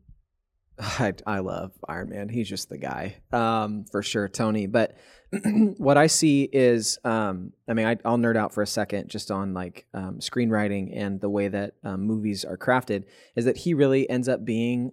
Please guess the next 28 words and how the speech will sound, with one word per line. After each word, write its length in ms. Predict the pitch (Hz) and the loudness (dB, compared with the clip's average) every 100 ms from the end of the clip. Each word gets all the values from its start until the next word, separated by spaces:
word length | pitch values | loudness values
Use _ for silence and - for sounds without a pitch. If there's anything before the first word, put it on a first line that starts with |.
| - | -4
um, 420 | 110 107 101 101 - | -4 -2 -4 -6 -6
like, 120 | 120 | -4
an 80 | 113 | -2
emotional 420 | 110 107 - 135 | 0 -2 -2 -4
compass. 460 | 147 143 170 - - | -4 -4 -6 -8 -4
Where 160 | 120 113 | -2 -2
he 340 | - 143 147 | 0 0 2
is, 380 | 120 117 143 156 | 0 0 0 -4
is 100 | - | -6
kind 200 | - 117 | -4 -2
of 80 | 110 | -2
where 120 | 110 | -2
the 80 | 104 | -4
tone 280 | - 110 110 | -4 -4 -4
of 80 | |
the 60 | 101 | -4
movies 400 | 104 101 123 123 | -6 -4 -6 -6
tends 260 | - 110 104 | -6 -8 -8
to 80 | 95 | -6
go. 280 | 101 160 - - - _ - | -2 -2 -6 -20 -20 _ -4
Um, 360 | 110 101 98 117 | -2 0 -4 -6
and 140 | 117 | -4
so 120 | - | 0
I 120 | 107 131 | 2 2
would 80 | - | 2
say 140 | 113 | -2
he 260 | - 123 110 | -2 -2 0
is, 400 | 101 98 - | -2 -4 -8